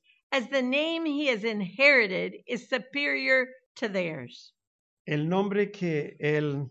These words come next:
Speaker 2: tiene es el nombre del Cordero de Dios.
Speaker 1: The name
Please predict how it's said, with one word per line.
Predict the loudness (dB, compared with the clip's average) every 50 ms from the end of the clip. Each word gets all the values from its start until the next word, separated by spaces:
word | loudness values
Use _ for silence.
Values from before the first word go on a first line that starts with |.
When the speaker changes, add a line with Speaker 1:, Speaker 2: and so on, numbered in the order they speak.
| -12 _
Speaker 2:
tiene | -6 -2 0 0 0 0 0 -2 -2 -4 -6 -8 -12 -18 -20 -20 _ _ _ -18 -18
es | -16 -6 -4
el | -4 -2 -2 0
nombre | 0 0 0 0 -2 -2 -2
del | -2 -4 -4 -6
Cordero | -4 -4 -2 -2 0 0 0 2 2 2 0 0
de | 0 -2
Dios. | 0 0 0 0 0 -2 -4 -8 -14 -20 -20 _ _ _ _ _ _ _ _ _ _ -6
Speaker 1:
The | -2 0 0 0
name | 2 0 0 0 0 -2 -2 -4 -4 -6